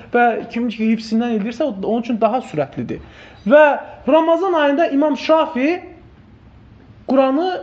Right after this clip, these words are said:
altmış dəfə xətm eləyərdi. Ona görə də biz buna ki, təbii ki, bizim üçün, yəni,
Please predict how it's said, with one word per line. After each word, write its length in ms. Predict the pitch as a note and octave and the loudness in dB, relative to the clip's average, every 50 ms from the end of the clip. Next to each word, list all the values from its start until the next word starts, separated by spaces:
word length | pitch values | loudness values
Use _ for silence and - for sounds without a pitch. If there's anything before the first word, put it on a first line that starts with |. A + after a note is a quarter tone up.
| - | -2
altmış 360 | B3 A#3 - - E4+ F#4+ D#4 - | -2 -2 -2 -2 -4 -4 -2 0
dəfə 180 | D#4 C#4+ D4+ C#4+ - | -2 0 0 -2 -2
xətm 260 | C#4+ C4+ C4+ A#3+ G3 E3 | -2 -4 -2 -2 -4 -4
eləyərdi. 380 | C#3+ C#3 B2+ B2+ - - - - - - - - - - - - - - - | -4 -6 -6 -6 -8 -10 -12 -16 -18 -20 -20 -20 -20 -20 -20 -20 -16 -6 0
Ona 200 | A#3+ C#4 F4+ G4+ D#4+ | 2 2 2 2 0
görə 220 | D#4+ E4 D#4+ D#4 D4+ | 0 2 2 2 2
də 80 | E4 C4+ D#4+ | 0 -2 0
biz 200 | F4+ F4+ D#4 C4+ C4 - - G3+ G3 | 0 0 -2 -4 -10 -10 -8 -6 -4
buna 200 | G#3 B3 C4 B3 B3+ | -2 -2 -2 -4 -4
ki, 80 | - - | -4 -2
təbii 260 | A#3+ G#3+ G#3 A#3+ A#3+ | -2 -2 -2 -2 -6
ki, 200 | - - A3 F#3 | -4 -4 -4 -4
bizim 320 | F#3 F3+ F3 G3 G#3 G3+ | -4 -6 -6 -4 -4 -4
üçün, 220 | G#3 - A3 G#3 F#3+ | -2 -2 -2 -2 -2
yəni, 320 | F3+ F3+ F3 F#3 G3 G3 | -2 -2 0 0 -2 -2